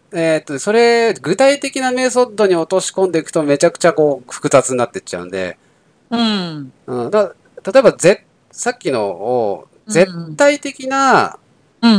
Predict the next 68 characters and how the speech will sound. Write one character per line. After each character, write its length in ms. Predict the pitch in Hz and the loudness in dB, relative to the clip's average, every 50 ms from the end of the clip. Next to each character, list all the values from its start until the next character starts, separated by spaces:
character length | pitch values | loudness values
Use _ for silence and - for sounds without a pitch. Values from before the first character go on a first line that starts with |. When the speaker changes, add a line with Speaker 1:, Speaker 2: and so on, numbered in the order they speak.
| 180 | 0
Speaker 2:
ん。 40 | 156 | -2
Speaker 1:
効 280 | - - - 233 240 254 | -4 4 6 6 6 6
率 180 | 240 220 - | 4 -4 -2
だ 140 | 208 220 208 | -2 -2 0
け 100 | - 233 | 2 2
を 80 | 190 123 | 0 0
考 300 | - - 135 143 151 151 156 151 | 0 -4 -6 -4 -4 -2 0 0
え 160 | 143 127 - _ _ _ _ _ _ _ _ _ _ _ _ _ _ | 0 0 -2 _ _ _ _ _ _ _ _ _ _ _ _ _ _
て 120 | - 117 | -14 -14
い 40 | 127 | -14
っ 60 | 123 | -14
た 200 | _ - 135 120 | _ -2 0 2
ら、 380 | 120 131 131 117 87 82 - - _ _ _ _ _ _ _ _ - - | 4 6 4 4 2 0 -8 -18 _ _ _ _ _ _ _ _ 0 4
Speaker 2:
う 60 | 247 | 4
ん。 220 | 233 202 165 143 _ _ _ _ _ | 4 4 2 0 _ _ _ _ _
Speaker 1:
ほ 160 | - - 311 | -4 -4 0
ぼ 140 | 302 - - | 0 0 0
筋 220 | - 233 233 233 | 0 -8 -8 -2
ト 100 | - 254 | 0 0
レ 60 | 233 | 0
し 100 | - - | 0 -2
な 80 | 233 220 | -6 -6
く 60 | - | -6
て 60 | - | -10
い 40 | 113 | -12
い 40 | - | -14
と 60 | - | -14
思 80 | 82 - | -20 -20
う 20 | |
ん 20 | |
で 40 | _ | _
す。 80 | - _ _ _ _ _ _ _ _ _ _ _ _ _ _ _ _ _ _ _ _ _ _ _ _ _ _ _ _ _ _ _ _ - 254 | -20 _ _ _ _ _ _ _ _ _ _ _ _ _ _ _ _ _ _ _ _ _ _ _ _ _ _ _ _ _ _ _ _ -4 0
Speaker 2:
う 20 | |
ん、 40 | 254 | 2
う 40 | 254 | 4
ん、 560 | 233 202 202 202 185 160 147 165 175 170 151 | 4 4 4 2 0 -2 -2 -2 -2 -2 -2
う 20 | |
ん。 40 | 135 | -4
Speaker 1:
う 40 | 120 95 | -8 -10
ん。 80 | 90 _ _ _ _ - | -12 _ _ _ _ -2
Speaker 2:
わ 100 | 185 185 | -2 0
か 100 | - 202 | 2 2
り 80 | 175 175 | 0 0
ま 120 | 170 165 | -2 -6
す。 120 | 160 - - | -6 -8 -14
Speaker 1:
そ 100 | - 190 | -12 -12
う 60 | 185 | -12
そ 100 | 170 160 | -12 -12
う 40 | 147 | -16
そ 140 | - - _ | -20 -20 _
う。 20 | _ _ _ _ _ - | _ _ _ _ _ -12
Speaker 2:
う 60 | 240 | -10
ん。 20 | 220 | -8
Speaker 1:
で 40 | 190 | -6
も 40 | 165 | -6
僕 120 | 180 - | -2 -4
は 80 | 226 208 | -4 -4
筋 160 | 196 196 185 | -4 -6 -2
ト 80 | 190 | 0
レ 40 | 180 | 0
は 60 | 147 | 0
す 160 | - - - 131 | -2 -4 -6 -6
る 120 | 131 104 | -6 -6
ん 100 | 85 - | -8 -12
で 100 | - 78 | -20 -20
す 80 | - - | -20 -20
よ 80 | - | -20
ね。 120 | - 113 | -20 -20